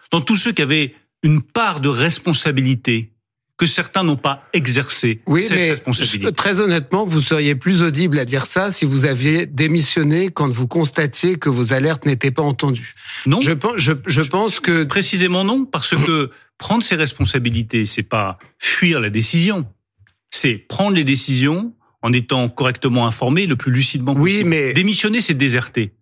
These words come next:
Speaker 2: D'ac-
Speaker 1: Et je considère que jusqu'au bout, il faut se battre.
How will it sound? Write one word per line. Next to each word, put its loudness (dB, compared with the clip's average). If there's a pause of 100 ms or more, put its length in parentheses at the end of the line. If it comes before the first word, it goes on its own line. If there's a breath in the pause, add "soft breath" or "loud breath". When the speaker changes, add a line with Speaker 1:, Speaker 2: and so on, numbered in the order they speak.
(180 loud breath)
Speaker 2:
D'ac- -4
Speaker 1:
Et 0
je 0
considère 0
que -2
jusqu'au 0
bout, 2
il 0
faut -2
se -4
battre. -2